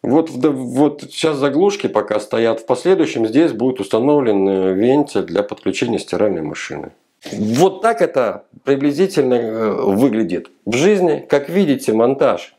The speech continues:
бесхитростный, но это по статистике основные, э, моменты, когда происходит залитие.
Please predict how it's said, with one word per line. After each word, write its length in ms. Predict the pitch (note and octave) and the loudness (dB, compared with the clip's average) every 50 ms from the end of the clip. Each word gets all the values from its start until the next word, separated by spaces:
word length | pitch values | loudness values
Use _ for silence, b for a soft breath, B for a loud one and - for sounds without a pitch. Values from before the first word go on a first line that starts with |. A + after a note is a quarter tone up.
| _ | _
бесхитростный, 1400 | - - - - - - - G#3+ F3 - - - - - - G#3 G#3+ - F3 - - - - D3 C3 B2 - B B B B B B B B B B B B B B - | -16 -14 -8 -4 -2 2 2 2 2 0 -2 -8 -14 -4 -2 -2 0 0 -2 -4 -2 -4 -4 -2 -2 -2 -4 B B B B B B B B B B B B B B 2
но 480 | B2 C#3 D#3 D#3+ D#3 B2 - - - - b b b b b b b b b b b b | 2 4 4 4 2 2 -2 -6 -10 -16 b b b b b b b b b b b b
это 300 | - C#3+ D#3+ - - D3 | 0 2 2 4 2 0
по 160 | C#3 - - D3 | 0 0 -2 -4
статистике 960 | D3 - D#3+ D#3 - - F#3 G3 F#3+ - - D3 C#3+ - C3 A2 - - - _ | 0 0 0 -2 0 0 -2 -2 -2 -2 -4 -4 -2 0 0 0 0 -4 -10 _
основные, 1120 | - - C3 C3 - - D3+ D3+ D#3 D#3 D#3+ D#3+ D#3 D3+ C#3 B2 A2 F#2+ F2 E2 D#2 - - _ | -2 -2 0 0 0 0 2 4 4 4 4 4 4 4 4 2 2 0 -2 -4 -8 -10 -12 _
э, 1080 | - G2 G2 F#2+ F#2+ F#2 F2+ F2+ F2+ F2+ F2+ F2 F2 F2 F2 E2+ E2 D#2+ D#2+ D#2+ D#2 D#2 - - | -4 -2 0 2 2 2 2 2 0 0 0 0 0 0 0 -2 -2 -4 -4 -6 -8 -8 -10 -8
моменты, 560 | - F#2 G#2 A2 A#2+ C3 B2+ A2 F#2+ - - F2 | -2 0 2 2 2 2 2 0 0 -2 -4 -6
когда 300 | - - G2 G2+ G#2+ G2+ | -4 -4 0 0 0 0
происходит 680 | - - G2 G#2+ G#2+ - - - C#3 A#2+ G#2 F#2+ F2+ | 0 0 0 0 0 0 -2 0 2 2 2 2 2
залитие. 600 | G2+ A2 B2 D3 F3 G3 F#3+ - - C#3+ B2 | 0 0 2 2 2 0 0 0 -2 -2 -2